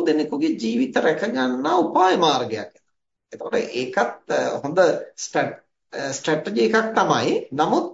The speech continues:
ඒකෙදි ඔහු වඩා දක්ෂ වෙනවා හානිය අවම කරන්න. ඉතින් එහෙම නැත්නම් යම්කිසි කෙනෙකුට කෙලින්ම හමුදාව යොදලා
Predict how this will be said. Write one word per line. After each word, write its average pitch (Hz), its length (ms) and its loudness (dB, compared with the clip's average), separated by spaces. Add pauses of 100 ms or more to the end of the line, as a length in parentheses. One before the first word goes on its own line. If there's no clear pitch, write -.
(180)
ඒකෙදි 240 680 2 (540)
ඔහු - 280 -2
වඩා 151 340 2
දක්ෂ - 460 0
වෙනවා 277 540 0 (360)
හානිය 196 460 0
අවම 262 380 4
කරන්න. 131 320 -4 (1800)
ඉතින් 160 200 -2
එහෙම 135 260 -4
නැත්නම් 170 540 -2
යම්කිසි 175 360 -2
කෙනෙකුට 160 460 0
කෙලින්ම 190 420 -4
හමුදාව 185 580 0
යොදලා 156 460 4